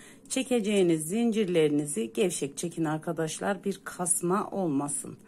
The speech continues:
Tekrar sıradaki zincirime trabzan yapıyorum. Tekrar sıradaki zincirime trabzan.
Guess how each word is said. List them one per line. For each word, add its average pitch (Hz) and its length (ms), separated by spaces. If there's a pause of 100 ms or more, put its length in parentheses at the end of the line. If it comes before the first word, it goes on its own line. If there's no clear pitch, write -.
(380)
Tekrar 262 340
sıradaki 220 680
zincirime 170 840
trabzan 143 440
yapıyorum. - 640 (1400)
Tekrar 180 480
sıradaki 175 640
zincirime 220 720
trabzan. 156 540